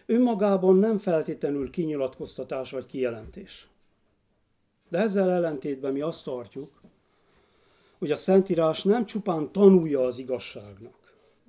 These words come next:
hanem maga az igazság. Maga az igazság. A te igéd igazság. Az isteni kinyilatkoztatásnak a,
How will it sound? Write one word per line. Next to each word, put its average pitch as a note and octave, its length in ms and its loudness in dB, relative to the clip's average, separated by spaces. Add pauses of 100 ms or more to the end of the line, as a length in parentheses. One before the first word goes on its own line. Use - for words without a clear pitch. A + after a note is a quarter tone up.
(580)
hanem C#3+ 260 -4
maga E3 320 -2
az G#2+ 140 -12
igazság. A2+ 480 -18 (1500)
Maga F3+ 240 -4
az A2+ 120 -8
igazság. B2 580 -16 (340)
A - 140 -18
te F3+ 160 -2
igéd D3 320 -2
igazság. C3+ 580 -14 (2250)
Az D#3 100 -4
isteni G3+ 460 6
kinyilatkoztatásnak F#3 1300 -2
a, D3 180 -4